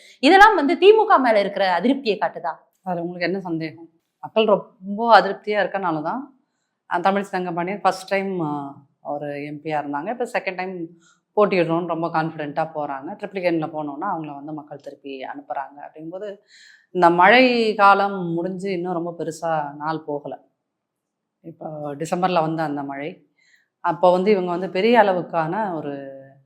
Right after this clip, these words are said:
Speaker 2: அஹ், என்னது, அலட்சியமாக இந்த அரசாங்கம் கையாண்டுச்சு. அப்போ இங்க சென்னையை எடுத்துக்கிட்டிங்கன்னா, சென்னையில எந்த எம் பிஸும் எம் எல் ஏஸும் வந்து களத்துல போய் மக்களோட மக்களா அவங்க நிக்கல அப்படிங்கிற அதிருப்தி எல்லாத்துக்கும் இருக்கத்தானே செய்யும்.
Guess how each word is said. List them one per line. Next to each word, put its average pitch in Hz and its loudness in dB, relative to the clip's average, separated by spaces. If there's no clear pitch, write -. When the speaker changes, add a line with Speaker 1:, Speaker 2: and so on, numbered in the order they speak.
Speaker 2:
அஹ், 156 -6
என்னது, 156 -4
அலட்சியமாக 190 2
இந்த 180 0
அரசாங்கம் 160 -4
கையாண்டுச்சு. 151 -8
அப்போ 170 2
இங்க 214 -2
சென்னையை 233 0
எடுத்துக்கிட்டிங்கன்னா, 190 -2
சென்னையில 220 -2
எந்த 196 -2
எம் 190 -6
பிஸும் 214 -6
எம் 175 -6
எல் 180 -6
ஏஸும் 170 -8
வந்து 185 -10
களத்துல 240 4
போய் 214 2
மக்களோட 202 -2
மக்களா 180 -2
அவங்க 165 -6
நிக்கல 151 -4
அப்படிங்கிற 170 -6
அதிருப்தி 170 0
எல்லாத்துக்கும் 175 -2
இருக்கத்தானே 160 -8
செய்யும். 160 -18